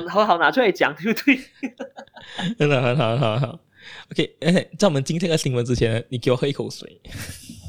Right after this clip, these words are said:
Speaker 2: <laughs> 接下来我们就要进下一个新闻了，就刚刚你提的那个吴，那个吴亦凡追成的那个东西，没有，没有，其实没有。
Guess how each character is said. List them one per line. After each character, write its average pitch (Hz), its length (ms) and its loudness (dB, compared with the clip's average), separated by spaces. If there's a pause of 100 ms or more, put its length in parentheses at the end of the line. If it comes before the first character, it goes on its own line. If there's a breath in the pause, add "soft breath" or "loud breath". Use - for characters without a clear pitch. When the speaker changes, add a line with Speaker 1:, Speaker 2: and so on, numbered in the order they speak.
(140)
Speaker 2:
<laughs> - 840 -20
接 175 140 0
下 190 100 2
来 139 60 6
我 113 40 2
们 110 120 -2
就 127 80 2
要 131 40 6
进 131 640 0
下 - 160 0
一 143 40 4
个 135 100 4
新 113 200 -2
闻 101 140 -4
了， - 160 -10
就 156 140 0
刚 135 120 -2
刚 120 200 2
你 107 100 0
提 113 300 2
的 123 80 4
那 123 100 0
个 120 400 2 (680 loud breath)
吴， 123 240 2
那 151 140 4
个 156 140 4
吴 123 160 2
亦 139 160 4
凡 117 200 2
追 135 200 2
成 110 180 2
的 131 160 2
那 190 80 4
个 - 140 -2
东 147 120 -2
西， - 360 -10
没 151 160 4
有， 139 140 0
没 - 80 -4
有， 131 60 -2
其 127 200 -2
实 123 120 -4
没 104 180 -8
有。 - 120 -12